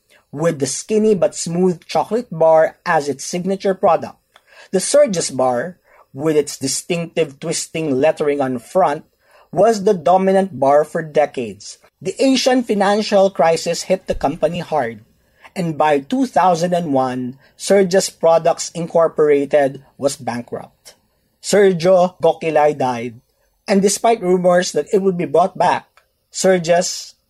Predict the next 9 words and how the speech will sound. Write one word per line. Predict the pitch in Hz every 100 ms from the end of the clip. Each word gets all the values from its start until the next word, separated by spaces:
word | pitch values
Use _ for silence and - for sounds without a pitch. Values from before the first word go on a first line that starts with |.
| -
may | 131 139
be | 170 175
lost | 151 156 -
to | 107
future | - 156 160 170
generations | 139 123 143 143 143 127 135 123 120 - - _ _
of | - 139
chocolate | - 117 - 123 -
lovers. | 107 92 90 - - -